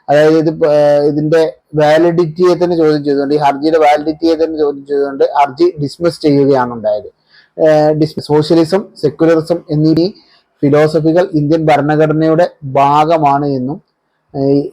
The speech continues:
സെക്യുലറിസം എന്ന് പറഞ്ഞാൽ, ഏഹ്, ഇന്ത്യയിലെ സെക്യുലറിസം എന്ന് പറഞ്ഞാൽ ഇന്ത്യയുടെ, ഏഹ്, രാ-, ഗവൺമെന്റ് അല്ലെങ്കിൽ ഇന്ത്യ രാ-, സ്റ്റേറ്റ്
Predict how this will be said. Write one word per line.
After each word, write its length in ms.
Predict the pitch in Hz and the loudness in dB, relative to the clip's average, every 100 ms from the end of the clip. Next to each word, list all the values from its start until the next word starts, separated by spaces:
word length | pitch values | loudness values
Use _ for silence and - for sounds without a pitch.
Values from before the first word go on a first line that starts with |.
| - | -14
സെക്യുലറിസം 540 | - 175 175 170 170 175 | -4 0 2 2 0 -2
എന്ന് 140 | 151 156 | 0 2
പറഞ്ഞാൽ, 300 | 147 139 147 196 165 | 0 2 0 0 0
ഏഹ്, 240 | 143 139 139 143 | 0 2 0 -2
ഇന്ത്യയിലെ 380 | 139 151 156 160 | -2 0 0 0
സെക്യുലറിസം 600 | 135 - 139 139 139 151 143 | -6 -8 -6 -6 -6 -6 -6
എന്ന് 120 | 135 135 | -6 -4
പറഞ്ഞാൽ 340 | 127 127 147 139 | -4 -4 -4 -2
ഇന്ത്യയുടെ, 420 | 135 127 139 143 190 - _ _ - | -2 0 0 0 -2 -4 _ _ -8
ഏഹ്, 480 | 127 131 131 127 127 131 | -6 -2 0 2 2 2
രാ-, 160 | 127 135 139 127 120 - - 147 | 2 2 2 2 -2 -6 -10 -4
ഗവൺമെന്റ് 480 | 139 147 147 147 135 | 0 0 0 -4 -4
അല്ലെങ്കിൽ 320 | 131 139 139 143 | -4 -4 -4 -4
ഇന്ത്യ 260 | 135 131 143 139 | -4 -2 -2 2
രാ-, 240 | 131 143 147 | 2 2 -2
സ്റ്റേറ്റ് 680 | - _ 156 147 151 _ | -12 _ 2 2 0 _